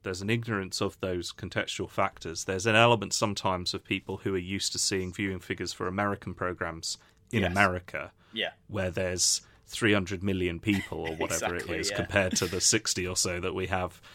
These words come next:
Speaker 1: in, in the U K. Um, and there's also that general trend,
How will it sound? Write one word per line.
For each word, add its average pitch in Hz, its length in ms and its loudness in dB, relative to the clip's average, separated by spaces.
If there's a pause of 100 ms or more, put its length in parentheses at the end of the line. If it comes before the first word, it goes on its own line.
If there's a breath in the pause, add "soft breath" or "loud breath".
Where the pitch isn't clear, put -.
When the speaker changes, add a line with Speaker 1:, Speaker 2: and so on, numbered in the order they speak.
(200 loud breath)
Speaker 1:
in, 92 240 0
in 92 180 -2
the 90 100 -2
U 87 180 -2
K. 87 340 2 (640 loud breath)
Um, 92 560 2 (180)
and 107 160 6
there's 113 160 8
also 113 320 8
that - 320 8
general 101 640 2
trend, 92 640 0